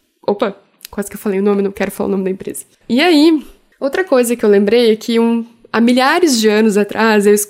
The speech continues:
eu escutava música numa plataforma chamada Groove Shark. O Groove Shark era um, era uma, um site onde tinham músicas e você podia criar playlists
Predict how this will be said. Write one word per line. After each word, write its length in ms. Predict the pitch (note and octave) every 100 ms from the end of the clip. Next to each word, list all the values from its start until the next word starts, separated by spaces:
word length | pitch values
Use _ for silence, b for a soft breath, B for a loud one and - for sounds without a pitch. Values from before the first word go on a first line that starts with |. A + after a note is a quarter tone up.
| -
eu 80 | A#3
escutava 480 | A3+ B3 B3+ A#3+ A#3+
música 360 | A3+ G#3+ -
numa 180 | A#3+ A#3
plataforma 560 | A#3 A3+ A3 G#3+ A3 A3
chamada 400 | A#3 A3 G#3 G#3
Groove 340 | G3+ C4 B3
Shark. 600 | - A3+ F#3+ E3+ - - _ -
O 40 |
Groove 200 | G#3 A#3+
Shark 400 | B3 A#3 B3 B3+
era 260 | C4 B3 C4+
um, 420 | B3+ A#3 A3 G3 F3+ -
era 160 | D#4+
uma, 220 | A#4 A4+ G4
um 200 | C#4+ C#4+
site 580 | C4+ - A#3 C4 C4 -
onde 200 | B3+ B3
tinham 380 | B3 - C4+ C#4
músicas 800 | C#4 B3+ B3+ B3 A#3 A#3 F#3 F#3+
e 40 |
você 260 | G#3 G#3+ A#3+
podia 380 | B3 G#3+ A3 A#3+
criar 420 | A#3+ C4 A#3+ A#3
playlists 920 | A#3+ C4 B3+ A3 A3+ - G3 - -